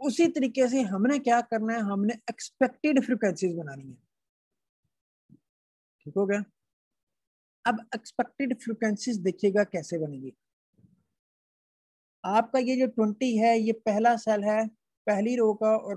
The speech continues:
पहले कॉलम का। इसकी expected फ्रीक्वेंसीज ऐसे निकलेंगी, एटी यानी कि रो का total multiply by column का total। जिस रो के लिए आप calculate कर रहे हैं, हम लोग light की ट्वेंटी के लिए calculate कर रहे हैं expected frequency,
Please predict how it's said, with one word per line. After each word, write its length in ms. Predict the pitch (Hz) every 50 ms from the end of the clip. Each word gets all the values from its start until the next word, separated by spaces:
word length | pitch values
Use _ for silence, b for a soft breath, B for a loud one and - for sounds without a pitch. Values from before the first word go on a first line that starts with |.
| - -
पहले 240 | 208 196 185 190 196 -
कॉलम 300 | - 160 151 151 151 147
का। 200 | - 139 131 _ _ _ _ _ _ _ _ _ _ _ -
इसकी 240 | 269 262 - - 311
expected 540 | 277 - - - 240 226 - - 285 247 -
फ्रीक्वेंसीज 460 | - 233 214 220 208 190 - 226 214
ऐसे 220 | 202 185 - - 208
निकलेंगी, 420 | 196 190 190 196 196 190 220 220 220 b b b b _ _ -
एटी 500 | 196 190 185 - 202 233 277 302 - _ _ - 190
यानी 200 | 196 202 220 226
कि 100 | 247 240
रो 240 | 196 180 170 170 185
का 120 | 180 262 269
total 380 | - 262 247 247 - 302 359 359 _ _ _ _ _ _ _ _ _ _ - 190
multiply 500 | 226 277 294 285 330 320 269 302 302 294
by 100 | 311 302 - -
column 240 | 226 220 233 240 233
का 100 | 226 220
total। 400 | 226 214 175 160 - 147 135 - _ _ _ _ _ _ _ _ _ _ _ _ _ _ _ _ _ _ _ _ _ _ -
जिस 220 | 160 226 262 - 254
रो 260 | 214 185 208 262 285
के 100 | 285 285
लिए 120 | 269 262
आप 180 | 254 240 240 240
calculate 420 | 240 226 220 - 233 226 226 226 226
कर 100 | 220 220
रहे 100 | 240 240
हैं, 60 | 214
हम 120 | 202 196
लोग 160 | 220 233 220 214
light 420 | 196 180 180 185 214 220 226 - -
की 100 | 247 233
ट्वेंटी 420 | 226 _ - 233 226 226 220 285
के 100 | 262 294
लिए 160 | 269 285 277
calculate 520 | 269 277 - 226 214 214 233 247 240 226 -
कर 120 | 233 233
रहे 80 | 233 254
हैं 80 | 254
expected 440 | 247 - - - 190 - 254 233 196
frequency, 400 | - 202 190 185 175 - 185 160